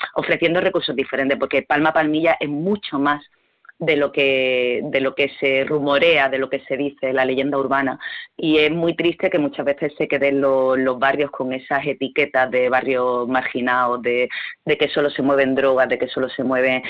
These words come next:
delincuencia, cuando en realidad son barrios que son muchísimo más que todo eso, donde la población es muchísimo más amplia que todo eso.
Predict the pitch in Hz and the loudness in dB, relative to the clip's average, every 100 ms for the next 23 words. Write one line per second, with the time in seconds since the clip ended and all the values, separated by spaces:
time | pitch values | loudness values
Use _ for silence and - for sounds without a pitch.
0 | - - 151 139 135 135 143 - 160 160 | -8 -2 2 2 2 2 0 2 -2 2
1 | 143 135 135 131 127 123 139 131 131 139 | 2 2 0 2 0 0 -2 0 0 -2
2 | - - 139 147 165 147 131 - 180 - | -6 -4 -2 0 0 0 -2 -2 -2 0
3 | 147 131 131 - 127 131 127 123 123 151 | 0 0 0 -2 -4 0 0 0 0 -2
4 | 135 123 123 123 127 127 - 147 - - | -2 0 -2 0 0 0 -2 -6 -6 -6
5 | 165 151 135 131 185 - 165 143 127 131 | -2 -2 -2 -2 -2 0 2 2 0 0
6 | 139 151 135 127 131 127 127 170 | 0 0 0 0 2 2 2 -2